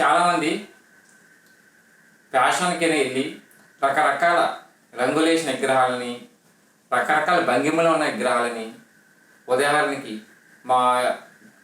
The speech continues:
ఒక్కొక్క రకమైన డ్రెస్సులు వేసి గణపతికి తయారు చేసిన విగ్రహాలు,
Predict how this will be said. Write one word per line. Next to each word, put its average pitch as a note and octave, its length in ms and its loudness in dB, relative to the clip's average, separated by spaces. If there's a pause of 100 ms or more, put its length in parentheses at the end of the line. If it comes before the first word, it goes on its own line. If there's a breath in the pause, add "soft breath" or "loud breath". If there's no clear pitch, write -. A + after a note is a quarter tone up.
(300)
ఒక్కొక్క - 260 -2
రకమైన D3+ 640 0 (720)
డ్రెస్సులు C3+ 300 0
వేసి C#3 460 -2 (640)
గణపతికి D3+ 400 0
తయారు C3+ 200 2
చేసిన C3+ 200 -2
విగ్రహాలు, B2+ 520 0